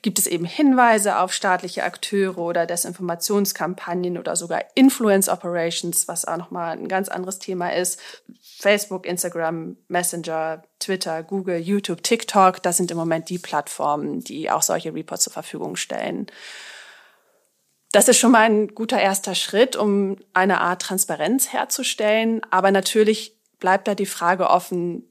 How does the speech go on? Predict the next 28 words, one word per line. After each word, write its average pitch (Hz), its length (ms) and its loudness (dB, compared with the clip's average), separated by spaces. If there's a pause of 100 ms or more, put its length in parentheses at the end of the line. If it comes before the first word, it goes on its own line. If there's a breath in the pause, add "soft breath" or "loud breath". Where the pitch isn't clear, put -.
(100)
was - 200 -2
haben 185 160 2
sie 202 80 2
denn 202 180 4
nicht 220 240 2
entdeckt? - 480 -14 (640)
Was 139 160 -4
sitzt 262 260 2
denn - 100 -6
da 147 200 -2
weiter 156 320 -2
auf - 100 -14
der - 80 -12
Plattform? - 680 -12 (840 loud breath)
Und 190 640 2 (380)
da 190 320 6
sind 233 220 0
die 208 40 -6
Plattformen 185 800 -2
tatsächlich 185 640 -8 (280)
alle 202 280 2
noch 196 220 2
nicht - 260 -6
da, 196 580 4
wo 185 80 -4
sie 180 140 -2
sein 170 320 0
könnten. 165 720 -10